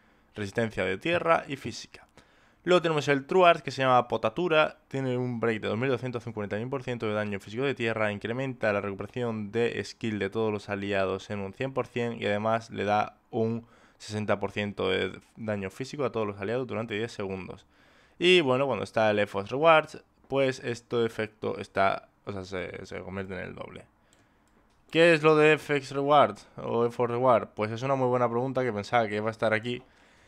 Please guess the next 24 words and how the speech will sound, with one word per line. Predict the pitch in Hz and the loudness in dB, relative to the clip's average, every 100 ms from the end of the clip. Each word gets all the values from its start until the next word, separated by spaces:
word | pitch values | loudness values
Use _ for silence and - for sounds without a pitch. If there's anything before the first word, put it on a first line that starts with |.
| _ _ - | _ _ 2
y | 131 131 127 | 4 6 4
no, | 110 110 113 107 101 101 | 4 6 6 6 4 2
no | 101 | -2
sale. | - 95 90 | 0 0 0
Así | 98 107 | -2 -2
que | 104 | 0
voy | 107 | 2
a | 123 | 2
mirarlo | 135 131 120 113 | 2 0 2 0
rápidamente | 110 110 107 107 104 | 0 0 -2 -2 -2
en | 101 | -2
el | 101 98 | -4 -6
Discord | 95 98 104 | -10 -8 -6
oficial | 95 101 131 151 | -6 -2 -2 0
y | 101 | -2
os | 95 | -2
lo | 95 | -2
digo | 113 117 | -2 -4
en | |
un | 101 | -6
segundito. | 101 92 92 123 135 143 104 | -8 -10 -8 -8 -4 -2 0
Es | 117 123 120 - | 0 0 -2 -6
Salisa. | - 95 117 117 - 117 117 117 113 110 - - _ - - - _ _ _ _ | -6 -4 -4 -8 -4 0 2 0 -2 -8 -18 -20 _ -20 -20 -20 _ _ _ _
Uy. | 95 92 | -10 -10